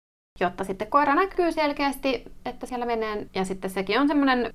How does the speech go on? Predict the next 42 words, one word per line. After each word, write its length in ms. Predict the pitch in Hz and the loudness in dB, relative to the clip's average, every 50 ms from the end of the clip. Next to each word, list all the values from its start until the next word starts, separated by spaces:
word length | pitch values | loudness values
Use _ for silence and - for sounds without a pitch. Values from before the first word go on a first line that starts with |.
| - - | -8 -6
viesti 420 | 196 269 277 285 277 - 285 269 - | -4 -2 -2 -2 -2 -2 0 2 4
autoilijoille 600 | - 233 240 277 262 262 262 254 254 247 247 247 | 4 4 4 2 0 0 2 2 2 2 2 0
ja 160 | 240 240 240 | 0 0 -2
muille, 260 | 220 220 220 214 202 | -2 0 0 0 0
jotka 220 | 208 202 - - 208 | -2 -4 -4 -2 0
liikkuu, 340 | 196 185 185 185 - 185 - | 0 0 0 -2 -2 0 0
että 220 | 185 185 - 196 | 0 -2 -2 -2
täältä 260 | 190 190 175 170 170 | 2 2 2 2 0
tullaan 360 | - 165 165 170 180 175 175 | -2 -2 0 2 2 2 2
ja 60 | 175 170 | 2 0
täällä 260 | 175 156 147 156 151 | 0 0 0 0 0
on 100 | 175 180 | -2 -2
koira 260 | - - - - - | -2 -2 -2 -2 -4
myös. 380 | 101 101 - - 180 185 - - - - - - - - | -2 -2 0 0 -2 -4 -6 -12 -16 -18 -18 -8 -2 0
Ja 60 | 185 | 2
nykyäänhän 460 | 190 190 196 208 196 185 190 196 190 | 2 4 6 6 6 6 6 6 6
löytyy 320 | 196 185 180 185 185 180 | 6 6 6 6 6 4
niin 180 | - 269 294 302 | 6 6 6 6
monenlaisia 540 | 302 285 269 247 240 226 226 233 226 208 196 | 6 6 8 8 8 6 6 6 6 4 6
erilaisia 440 | 202 196 190 190 190 190 208 196 190 | 4 4 4 4 4 4 4 4 4
heijastimia 800 | 190 196 185 190 190 185 190 - 196 185 180 180 185 180 185 180 | 4 4 4 4 4 2 0 2 2 2 2 2 0 -2 -2 0
ja 180 | 180 180 175 | 0 0 0
valoja 460 | 175 175 180 185 185 180 175 170 170 | 2 2 2 2 2 2 2 2 2
ja 460 | 151 - - - 76 78 - 160 160 - - - - - - - - | 2 2 2 2 2 2 2 2 0 -2 -6 -10 -12 -16 -18 -18 -6
kaikissa 400 | - 233 233 233 240 190 - 233 | -2 0 0 0 0 -2 -2 0
mahdollisissa 380 | 220 214 214 208 208 196 - 196 | 0 2 2 2 0 0 0 0
muodoissa 580 | 202 196 202 202 190 196 190 196 196 - 208 | 4 4 6 6 6 6 6 4 2 2 4
ja 100 | 196 190 | 6 6
väreissä 600 | 185 190 185 185 185 180 180 185 185 - 202 180 | 8 6 6 6 6 4 4 2 0 2 2 2
ja, 100 | 175 175 - | 4 2 0
ja 160 | - - 185 | -2 -2 -2
niin 160 | 180 170 180 | -2 -4 -4
kuin, 100 | 170 170 | -2 -2
että 140 | 190 185 - | -2 -2 -2
voi 80 | - - | -2 0
kiinnittää 460 | 185 180 175 175 185 - - 226 - | 2 0 0 0 -2 -2 -2 -2 -2
koiran 340 | - - - - - - 220 | 0 -2 -2 -2 -2 0 2
hihnaan 460 | 269 277 254 269 269 262 254 247 247 - | 2 4 4 4 4 6 4 4 4 4
tai 180 | 196 175 190 | 2 2 4
kaulapantaan 680 | 196 247 240 240 240 233 240 226 226 220 233 226 226 - | 6 6 6 8 6 6 6 4 4 6 6 6 6 6
tai 180 | 240 220 185 | 4 4 6
valjaisiin. 800 | 180 180 180 180 180 175 175 175 180 185 180 175 180 175 175 165 | 6 6 6 6 6 6 6 6 4 2 0 0 0 0 -2 -2